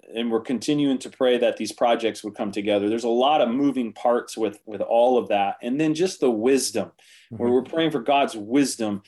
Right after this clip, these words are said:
Speaker 1: to know the right people in the right places.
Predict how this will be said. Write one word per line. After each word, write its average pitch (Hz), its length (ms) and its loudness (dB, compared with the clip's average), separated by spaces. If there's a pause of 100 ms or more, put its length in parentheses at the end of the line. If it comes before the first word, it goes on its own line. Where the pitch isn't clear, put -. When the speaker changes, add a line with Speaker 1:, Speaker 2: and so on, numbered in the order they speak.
(260)
Speaker 1:
to 120 120 -2
know 123 400 4
the 110 100 0
right 127 320 0
people 143 300 -2
in 117 60 -2
the 104 80 0
right 113 220 2
places. 101 540 -4